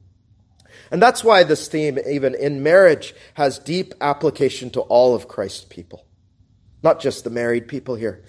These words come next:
If you are single, i-, if you're a wife, if you're a husband, if you are a child, if you are divorced,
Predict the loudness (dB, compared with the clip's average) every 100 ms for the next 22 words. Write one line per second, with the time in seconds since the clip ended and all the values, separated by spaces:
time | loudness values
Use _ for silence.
0 | _ _ -8 -4 4 4 4 -2 -6 -6
1 | -8 -12 _ _ _ _ _ _ 0 2
2 | 0 6 6 8 6 2 -2 0 4 4
3 | 4 0 -2 -4 -4 -6 2 4 4 2
4 | 4 6 4 0 -2 0 0 0 6 8
5 | 6 0